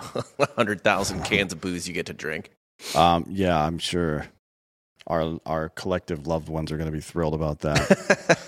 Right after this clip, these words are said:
Speaker 1: <laughs>
Speaker 2: Like, "Hey, uh, you know, we had a rough day at work. Uh, uh, sales were not good, so we're gonna have to drink eighty cans of this eight percent seltzer tonight. Sorry. Them's the rules."
Speaker 1: Just can't afford the warehouse space.
Speaker 2: <clears throat> Yeah. Hey, it's, it is kind of expensive.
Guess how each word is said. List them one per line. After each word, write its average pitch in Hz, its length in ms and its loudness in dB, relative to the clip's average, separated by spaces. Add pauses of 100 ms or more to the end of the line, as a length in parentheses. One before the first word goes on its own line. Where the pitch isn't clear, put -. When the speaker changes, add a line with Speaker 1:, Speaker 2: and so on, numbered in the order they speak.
(140)
Speaker 1:
<laughs> - 20 -20 (320)
Speaker 2:
Like, 139 140 10
"Hey, 156 420 10
uh, 139 220 12
you 139 160 10
know, 147 100 10
we 147 80 12
had 147 160 10
a 139 60 8
rough 139 260 8
day 147 160 10
at 147 80 10
work. 139 380 8 (280)
Uh, 98 520 4 (120)
uh, 95 420 2 (260)
sales 135 420 6
were 123 80 4
not 117 160 4
good, 120 240 8
so 117 140 4
we're 113 60 6
gonna 113 120 6
have 110 100 4
to 110 60 -2
drink 107 240 4
eighty 127 260 4
cans 120 440 2
of 110 40 2
this 104 140 2
eight 113 200 4
percent 110 280 4
seltzer 107 380 6
tonight. 95 420 0 (140)
Sorry. 101 420 4 (720)
Them's 95 240 0
the 98 80 2
rules." 90 340 4
Speaker 1:
Just - 240 -6
can't 113 160 4
afford 104 280 2
the 95 60 -2
warehouse 101 380 4
space. - 540 4
Speaker 2:
<clears throat> - 60 -20 (140)
Yeah. 67 220 -4 (360)
Hey, 107 140 0
it's, - 360 -6 (540)
it 87 100 -2
is 87 140 0
kind 78 160 -8
of 65 60 -10
expensive. - 380 -12